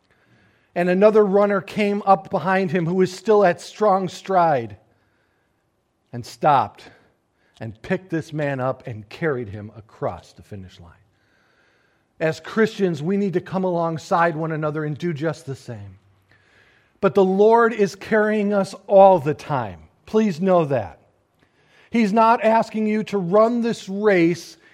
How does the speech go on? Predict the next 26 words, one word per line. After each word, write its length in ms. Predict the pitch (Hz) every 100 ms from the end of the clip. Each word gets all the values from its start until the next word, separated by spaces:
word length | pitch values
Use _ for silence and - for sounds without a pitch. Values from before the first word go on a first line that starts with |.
| _
in 180 | 214 202
the 80 |
s-, 260 | 190 - - -
in 140 | 196
your 180 | 196 185
own 280 | 208 233 233
personal 600 | - - 220 - 214 202
strength 520 | - - 214 214 214
and 120 | 208
ability. 600 | 202 151 190 196 190 190 - - -
He 120 | 214
has 180 | 190 147
given 320 | 143 226 233
us 180 | 233 -
the 120 | 208
Spirit 540 | - - 233 220 220 -
to 100 | 214
do 220 | 165 214
so. 280 | - 214 196
We 220 | 190 226
need 240 | 226 220
to 80 | 202
submit 580 | 196 - 202 196 247 -
to 80 | 240
the 140 | 240
Spirit 580 | 214 - 202 180 190 190